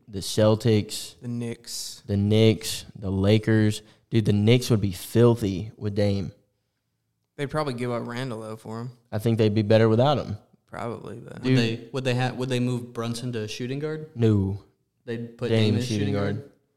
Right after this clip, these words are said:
Speaker 2: I don't know. No, I feel like Dame has more experience as point guard. And Jalen Brunson doesn't have an ego, so he wouldn't care either way.
Speaker 1: Yeah, but,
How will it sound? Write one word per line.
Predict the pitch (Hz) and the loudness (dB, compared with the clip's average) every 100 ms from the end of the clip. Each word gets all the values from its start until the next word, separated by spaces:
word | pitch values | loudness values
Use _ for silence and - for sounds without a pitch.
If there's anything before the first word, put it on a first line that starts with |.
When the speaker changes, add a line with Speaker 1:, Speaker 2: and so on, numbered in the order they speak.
| _ _ _ _ _ _ _ _ _ _ | _ _ _ _ _ _ _ _ _ _
Speaker 2:
I | 127 | -16
don't | 185 175 185 | -12 -12 -12
know. | 113 - _ _ _ _ _ _ _ | -16 -20 _ _ _ _ _ _ _
No, | 143 113 | -12 -10
I | 117 | -10
feel | 170 | -8
like | 135 110 _ _ _ | -10 -10 _ _ _
Dame | 117 120 135 | -14 -10 -8
has | 107 | -10
more | 113 104 | -10 -12
experience | - - 127 87 - | -12 -12 -12 -12 -14
as | 110 | -16
point | - 170 | -14 -14
guard. | 87 90 - _ _ _ - | -12 -14 -16 _ _ _ -16
And | 110 104 - _ _ - | -12 -10 -12 _ _ -12
Jalen | 127 127 | -10 -6
Brunson | 131 131 113 | -8 -8 -10
doesn't | 117 117 | -10 -10
have | 107 | -12
an | 101 | -12
ego, | 120 98 - | -10 -10 -10
so | - | -14
he | 101 | -12
wouldn't | 113 - 101 | -12 -12 -14
care | - 110 - | -12 -14 -12
either | 101 101 | -12 -12
way. | 107 - _ | -14 -16 _
Speaker 1:
Yeah, | 120 117 | 2 4
but, | 107 104 - | 6 2 -2